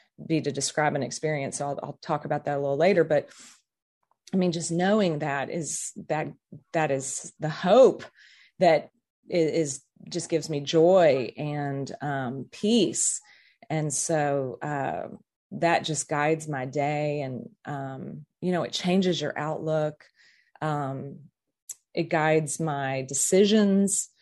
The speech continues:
um, you know, short-term and long-term decisions. Uh, it,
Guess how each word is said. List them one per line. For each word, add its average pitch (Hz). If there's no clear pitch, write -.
um, 135
you 165
know, 135
short-term 175
and 156
long-term 165
decisions. 160
Uh, 147
it, 170